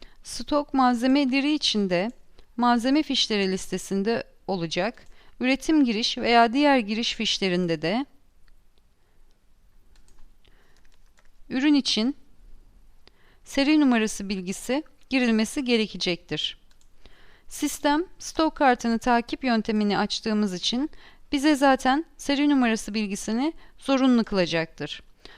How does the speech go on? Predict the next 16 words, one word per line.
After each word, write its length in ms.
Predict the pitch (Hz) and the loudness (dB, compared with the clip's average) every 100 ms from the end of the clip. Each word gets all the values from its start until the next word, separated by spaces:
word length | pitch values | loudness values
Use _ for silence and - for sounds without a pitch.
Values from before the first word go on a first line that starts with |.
| - - | -20 -6
Bu 80 | 339 | -2
sırada 340 | - 294 240 | 2 2 2
seri 360 | - 262 294 294 | -2 0 2 4
numarası 420 | 254 220 202 208 | 4 2 0 0
alanını 360 | 214 202 190 147 | 0 0 0 -2
açıp 580 | 170 - - 262 - - - - - _ _ - _ _ - _ - - - - - _ - _ _ _ _ - | -4 -6 -6 -8 -12 -20 -20 -20 -20 _ _ -20 _ _ -20 _ -20 -20 -20 -20 -20 _ -20 _ _ _ _ -4
eğer 280 | 240 285 302 | 2 4 2
sistemimizde 720 | - 277 - 294 285 262 311 | -2 -8 -2 2 2 2 0
kayıtlı 400 | 285 254 233 233 | 2 0 0 -4
bir 100 | 240 | -2
seri 320 | - 240 240 | -2 0 0
numarası 420 | 226 220 226 - | 0 0 -2 -4
yok 220 | 240 247 | -4 -4
ise 360 | 214 - 175 269 - - - - - _ - - - - - | -6 -4 -4 -4 -8 -20 -20 -20 -20 _ -20 -20 -20 -20 -6
seri 380 | - 285 330 | 0 4 6
numarası, 600 | 330 254 208 - 185 202 | 6 4 2 0 -2 -2